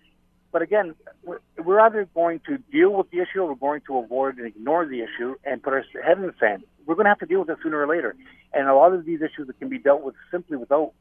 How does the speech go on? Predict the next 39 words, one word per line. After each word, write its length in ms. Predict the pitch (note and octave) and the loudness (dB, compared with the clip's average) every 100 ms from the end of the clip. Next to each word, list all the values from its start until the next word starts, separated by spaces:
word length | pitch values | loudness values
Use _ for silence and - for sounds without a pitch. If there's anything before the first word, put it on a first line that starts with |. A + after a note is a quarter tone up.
| _ - | _ -14
and 400 | - D#3 C#3+ D3 | -6 -4 -4 -4
mitigating 520 | G3+ F#3+ D#3 C3 B2+ | -6 -4 -6 -4 -2
a 60 | |
lot 180 | C3 D3 | 2 2
of 100 | C#3 | 2
the 80 | B2+ | -6
impacts, 400 | F3 - B2 A#2+ - - - | -6 2 2 2 -8 -20 -20
especially 440 | D3 G3 G3 F#3 | -6 -2 -2 -4
now, 460 | D#3+ E3 F#3 C3 A#2 | -4 0 2 0 -2
because 220 | - - D3+ | -6 -6 -4
the 80 | C#3 | -6
assessment 500 | B2+ E3+ F3+ F#3 E3+ | -2 -2 -2 -6 -6
growth 200 | C3+ C3 - | -4 -4 -6
in 60 | |
the 60 | C3 | -10
inner 160 | D3+ - | -8 -10
city 300 | E3 C#3+ A2+ _ _ _ _ | -8 -8 -10 _ _ _ _
is 80 | B2+ - | -10 -4
so 80 | |
much 140 | D#3+ D3+ | -4 -4
greater 300 | C3+ D#3+ D#3 | -2 -2 -2
than 140 | B2 | -2
that 200 | B2 C3 | 2 2
of 80 | B2 | 0
the 80 | G#2+ _ | -8 _
suburban 380 | - D#3 D3+ | -4 -4 -2
area. 220 | B2 A#2 A2+ | -4 -2 -4
This 140 | F3 E3 | -6 -8
is 60 | D#3+ | -10
the 80 | |
time 300 | D#3 C3 C#3 C3 | -6 -2 -2 -6
to 60 | |
talk 300 | - D#3+ F#3+ | -4 -2 -2
about 300 | C#3+ A#2 G#2+ - _ _ _ | -2 -2 -2 -6 _ _ _
the 80 | C#3 | -4
elimination 500 | C#3 D3+ C#3+ D3 - | -2 -2 -2 -6 -8
of 80 | A2+ | -4
area 220 | B2 A#2+ | -2 -2
rating. 300 | A2 A#2+ G#2+ | -2 -4 -6